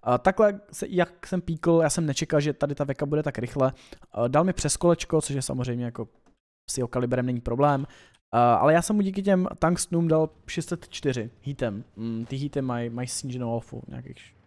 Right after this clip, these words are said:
pět set šedesát, čtyřicet, něco takovýho. Takže,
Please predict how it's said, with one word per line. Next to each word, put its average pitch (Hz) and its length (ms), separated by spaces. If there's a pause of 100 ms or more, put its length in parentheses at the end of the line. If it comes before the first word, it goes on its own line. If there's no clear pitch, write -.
(160)
pět 127 140
set 120 180 (520)
šedesát, - 480 (440)
čtyřicet, 127 300
něco 123 200
takovýho. 120 340 (560)
Takže, 147 560